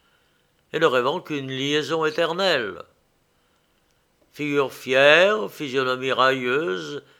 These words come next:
et qui prenait quelquefois une teinte de mélancolie légère et rapide, comme s'il eût vu passer devant lui l'ombre de son père et de sa mère,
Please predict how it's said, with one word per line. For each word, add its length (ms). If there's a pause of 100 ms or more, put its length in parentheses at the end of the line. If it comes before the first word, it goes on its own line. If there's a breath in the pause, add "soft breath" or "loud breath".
(200 soft breath)
et 80
qui 120
prenait 260
quelquefois 540
une 100
teinte 380
de 100
mélancolie 680
légère 600
et 80
rapide, 720 (540 soft breath)
comme 160
s'il 180
eût 60
vu 180
passer 460
devant 260
lui 380
l'ombre 380
de 100
son 260
père 280
et 40
de 60
sa 220
mère, 460